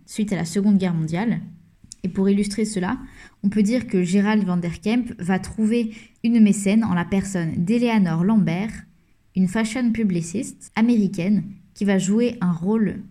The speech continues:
massif dans l'émergence accrue des États-Unis dans l'industrie de la mode. Faisons un petit retour sur la vie d'Eleanor pour comprendre bien le contexte. Née en mille neuf cent trois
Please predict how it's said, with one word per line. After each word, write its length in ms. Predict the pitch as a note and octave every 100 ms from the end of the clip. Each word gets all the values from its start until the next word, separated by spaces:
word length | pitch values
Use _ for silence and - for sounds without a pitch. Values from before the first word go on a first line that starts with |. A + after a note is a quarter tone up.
| -
massif 640 | F#3+ A#3 - - A#3+ -
dans 140 | - F3
l'émergence 560 | G3+ G3 F3+ E3+ E3 -
accrue 320 | A3+ - B3
des 200 | F3+ F#3+
États-Unis 600 | G#3 G#3+ E3+ E3+ G3 G#3+ - -
dans 100 | F3+
l'industrie 520 | G#3 A3 G#3+ - B3+
de 80 | A3
la 100 | E3+
mode. 320 | D#3+ D#3 C3 - - _ _ _ _ _ _ _ _ _ _ - - _
Faisons 360 | - B3+ B3+ C#4+
un 60 | A3
petit 300 | G#3 G#3 F#3+
retour 400 | F3+ A#3 B3+ -
sur 200 | - F3
la 140 | E3+
vie 140 | G3
d'Eleanor 560 | G3 E3+ E3 F#3 A#3 A#3
pour 160 | F3 -
comprendre 480 | A3+ A3 A#3+ A3
bien 200 | E3+ G3+
le 100 | G#3+
contexte. 680 | - E3 - - - - - _ _ _ _ _ _ _ _ -
Née 160 | C4
en 80 | C4
mille 240 | G#3 C4+ A3
neuf 140 | F#3+
cent 180 | - F#3
trois 340 | - A3+ A#3